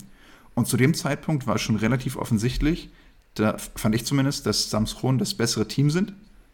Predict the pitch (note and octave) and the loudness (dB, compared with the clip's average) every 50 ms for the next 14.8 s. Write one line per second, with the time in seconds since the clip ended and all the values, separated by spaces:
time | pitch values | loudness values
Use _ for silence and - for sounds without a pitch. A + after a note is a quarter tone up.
0 | _ - - - - - - - A2 G2+ - - G#2+ - - - - - G#2+ G2+ | _ -20 -20 -20 -20 -16 -6 -4 -4 -4 -4 -4 -6 -6 -6 -6 -4 -2 -2 -2
1 | G2+ F#2 G2+ G2+ G#2 G#2+ G#2+ A2 G#2 G2+ G2 - - G#2+ A2+ A2+ A2+ - - - | -2 -2 -2 -2 0 2 2 2 2 0 -2 -4 -4 -2 0 0 0 -2 -4 -4
2 | - - A2+ - - G#2 G2+ G#2 G2 A2 C3+ B2+ - A2 G2+ A2 A2 G2+ - - | -2 -2 -2 -2 -2 0 0 2 2 2 0 0 0 -2 0 0 0 -2 -2 -4
3 | G#2 G2 - - - - - - - - - _ _ - - - - - - - | -6 -6 -8 -10 -20 -20 -20 -20 -20 -20 -20 _ _ -20 -20 -20 -12 -8 -4 0
4 | B2+ A#2 A#2 A#2 - B2+ A2 A2 A2 G2+ A2 A2 - - - G2+ - G#2 A#2 A#2 | 0 2 2 0 0 0 0 2 2 2 2 0 0 -2 -6 -2 0 0 0 0
5 | - C3 B2 C3 B2+ - - - - _ _ _ _ _ _ _ - - - - | 0 0 0 0 -2 -4 -12 -20 -20 _ _ _ _ _ _ _ -20 -20 -20 -20
6 | - - _ - A#2 G2+ - - A2 G#2+ G#2+ A2+ A2+ A2 - A2+ A2 A2 G#2 G#2+ | -20 -10 _ 0 0 0 2 0 0 2 4 4 4 4 2 2 2 2 2 0
7 | A2 G#2+ G#2 - - - - - - - - - - - - - - G#2+ A2 G2+ | 0 -2 -2 -6 -14 -20 -20 -20 -20 -20 -20 -20 -20 -20 -16 -6 -4 -2 0 0
8 | G#2 G#2 - - - - - - - - - - - - - - - - - - | -2 -2 -2 -4 -4 -6 -8 -14 -20 -20 -20 -20 -20 -20 -20 -20 -20 -20 -16 -6
9 | - G#2 G#2 G#2+ G#2 G#2 G#2 G2+ G2+ - - - - - _ _ - A2+ A#2 - | -4 -2 0 2 4 4 4 2 0 -6 -16 -20 -20 -20 _ _ -6 -4 -2 0
10 | A2 G2+ - - - - - - - - - - - - B2+ - - B2+ C3 C3+ | 0 0 0 -2 -4 -6 -20 -20 -20 -20 -18 -8 -2 -2 0 4 4 6 6 6
11 | C3 C3 C3+ C3 B2+ B2 B2 A2 - A2+ A2+ A2 A2 G#2+ - - A#2 A2+ - - | 6 6 6 6 4 4 0 -2 0 0 2 2 2 0 0 0 0 0 0 0
12 | A#2+ A2 G#2+ A2 A2 G#2+ A2 A2 G#2+ G#2 - A2+ G#2+ G#2+ A2 G#2 - - - - | -2 0 2 2 2 2 2 2 2 2 2 2 4 4 4 2 -2 -8 -10 -6
13 | - G#2 G#2+ G#2+ G#2+ A2 A2 - - - - - - - - - - _ - - | -2 -2 0 0 0 -2 -6 -8 -18 -20 -20 -20 -20 -20 -20 -20 -20 _ -20 -20
14 | - _ _ _ - _ _ _ - - - - G#2+ G#2+ G#2 G#2+ | -20 _ _ _ -20 _ _ _ -20 -18 -8 -2 0 2 2 2